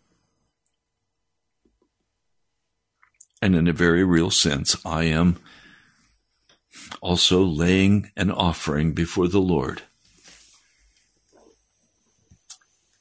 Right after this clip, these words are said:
And if he responds and pays for what he has ordered, I will go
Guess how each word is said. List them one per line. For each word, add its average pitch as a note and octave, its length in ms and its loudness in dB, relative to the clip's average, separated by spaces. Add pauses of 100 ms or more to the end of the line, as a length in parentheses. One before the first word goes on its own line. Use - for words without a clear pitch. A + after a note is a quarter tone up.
(1040)
And E2 160 -2
if D#2+ 160 -6
he F2+ 80 0
responds F2 960 -2 (1200)
and - 240 -4
pays F2+ 340 0
for E2 200 0
what F2 220 -2
he G#2 80 0
has F2+ 140 0
ordered, F2+ 540 -2
I E2 160 -2
will F#2+ 180 0
go F2+ 460 -2